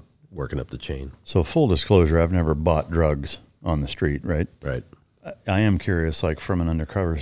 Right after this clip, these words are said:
Speaker 2: standpoint, like, how do you even break into that? I mean, is it knowing what to look for? Like, "Oh, I bet that guy's got something. Let me go." You, I'm, I'm assuming, like, you gotta ask 'em a certain way.
Speaker 1: Right.
Speaker 2: And, and, like, I mean, how do, how do you even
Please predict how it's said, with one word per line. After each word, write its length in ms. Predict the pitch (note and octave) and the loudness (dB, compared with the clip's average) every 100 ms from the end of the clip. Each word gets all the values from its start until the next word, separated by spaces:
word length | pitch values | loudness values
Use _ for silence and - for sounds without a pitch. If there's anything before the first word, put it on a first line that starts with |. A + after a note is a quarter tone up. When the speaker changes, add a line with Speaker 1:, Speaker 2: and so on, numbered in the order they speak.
| - | -8
Speaker 2:
standpoint, 560 | - - D#2+ D#2 - D#2 | -8 -2 -2 -2 -2 -2
like, 140 | D#2 | -2
how 180 | - G2+ | -2 -2
do 80 | A2+ | 0
you 100 | G2+ | 0
even 340 | F#2+ F2+ D#2 C#2+ | 0 0 -2 0
break 300 | E2 D2 - | 2 2 2
into 280 | E2+ E2 F2 | 2 4 2
that? 260 | C#2 C2+ | 2 -2
I 20 | C#2 | -2
mean, 180 | D2+ D#2 | -4 -2
is 240 | E2 D#2 | -2 0
it 120 | E2 - | -2 -2
knowing 580 | - G#2 F#2+ G2 E2+ E2 | -2 0 2 2 2 2
what 200 | F2+ - | 0 -2
to 100 | - | -4
look 240 | D#2 F2+ | -2 -2
for? 260 | - G2 F2+ | -2 0 2
Like, 220 | D2+ C#2+ | 0 0
"Oh, 120 | E2+ | 0
I 20 | D#2 | 0
bet 220 | E2+ - | 0 0
that 180 | E2+ - | -2 -2
guy's 260 | E2 D#2 D#2+ | -2 -2 0
got 240 | E2 - | -2 -2
something. 420 | - E2+ D2+ D#2+ | -2 -2 0 0
Let 100 | D#2+ | 0
me 120 | D#2+ D2+ | 0 0
go." 400 | D#2+ D#2 D#2 - _ _ _ _ _ - _ | 0 2 0 -4 _ _ _ _ _ -20 _
You, 180 | A2+ - | -6 -4
I'm, 180 | F#2 F2 | -2 0
I'm 240 | F2+ F2 | 2 0
assuming, 340 | D#2 - C3+ F2 | 0 2 2 4
like, 180 | D#2 - | 0 -2
you 60 | |
gotta 220 | F#2+ E2+ - | -2 -2 -2
ask 280 | G2+ F#2 - | -4 -2 0
'em 100 | F2+ | 0
a 60 | |
certain 320 | E2+ G#2 E2+ F#2+ | 2 2 2 0
way. 160 | F#2 | 2
Speaker 1:
Right. 80 | F#2+ F2+ | 2 2
Speaker 2:
And, 80 | |
and, 120 | F#2 E2 | 2 2
like, 240 | D#2+ D2+ | 0 -2
I 20 | - | -2
mean, 160 | E2+ | 0
how 100 | F2+ | 2
do, 80 | C3+ | 0
how 140 | - G#2+ | 0 2
do 80 | A#2+ | 2
you 100 | F#2+ G#2 | 2 2
even 400 | F2+ E2+ D#2+ | 0 0 -2